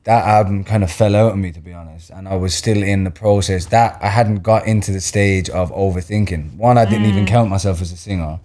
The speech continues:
Speaker 2: I heard that in an interview with you, and I was like, "That's so crazy."
Speaker 1: 'Cause I was, I, I came from a background where, like, hip hop was my main, main influence. I used to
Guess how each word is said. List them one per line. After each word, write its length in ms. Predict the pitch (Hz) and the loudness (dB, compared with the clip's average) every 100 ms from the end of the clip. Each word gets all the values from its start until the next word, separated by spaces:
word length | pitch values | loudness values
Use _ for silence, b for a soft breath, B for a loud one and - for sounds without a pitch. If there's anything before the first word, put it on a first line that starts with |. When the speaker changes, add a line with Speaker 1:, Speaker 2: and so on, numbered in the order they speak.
| _ - | _ 0
Speaker 2:
I 140 | 302 | 0
heard 340 | 311 330 330 | 2 0 2
that 200 | 233 220 | 2 2
in 100 | 208 | 2
an 220 | 202 196 190 | 0 -2 -4
interview 400 | 226 220 190 185 | -4 -4 -6 -6
with 160 | 175 | -8
you, 140 | 170 165 | -10 -4
and 120 | 185 | 0
I 120 | 220 | 2
was 120 | 247 | 2
like, 160 | 233 196 | 0 2
"That's 240 | 226 220 | 2 2
so 220 | - 240 226 | 0 0 0
crazy." 720 | - 226 240 214 185 160 175 _ | -2 -2 0 -4 -8 -12 -16 _
Speaker 1:
'Cause 140 | - 120 | -2 4
I 60 | 135 | 4
was, 360 | 135 120 104 | 4 2 0
I, 120 | 117 123 110 | 0 2 2
I 80 | 120 | 0
came 300 | 120 156 160 | 2 4 4
from 220 | 151 139 | 2 2
a 40 | 117 | 2
background 560 | 123 120 110 117 104 | 4 2 4 2 2
where, 400 | 101 104 101 95 - - | 2 4 4 0 -4 -8
like, 340 | 98 87 - - | -6 -6 -12 -20
hip 260 | 95 131 117 | -4 -2 2
hop 220 | 120 - | 2 2
was 240 | 98 82 | -6 -8
my 160 | 90 87 | -18 -18
main, 400 | 95 107 101 98 | -6 -2 0 0
main 220 | 98 95 | 0 -2
influence. 480 | 98 92 92 82 82 | 0 -2 -6 -16 -16
I 80 | 90 | -14
used 240 | 98 | -14
to 60 | 98 | -8